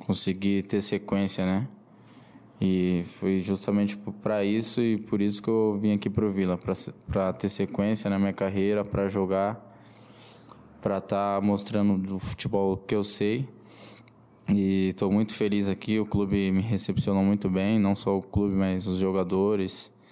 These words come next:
e a cidade também. Gostei muito do clube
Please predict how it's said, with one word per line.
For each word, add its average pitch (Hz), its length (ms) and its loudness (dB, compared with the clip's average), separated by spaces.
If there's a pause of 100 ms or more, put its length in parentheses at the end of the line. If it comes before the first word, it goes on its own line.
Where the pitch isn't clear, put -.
(640)
e 98 680 0 (320)
a 104 80 -4
cidade 98 580 0
também. 98 460 0 (220)
Gostei 101 380 -2
muito 101 280 2
do 98 120 0
clube 110 480 0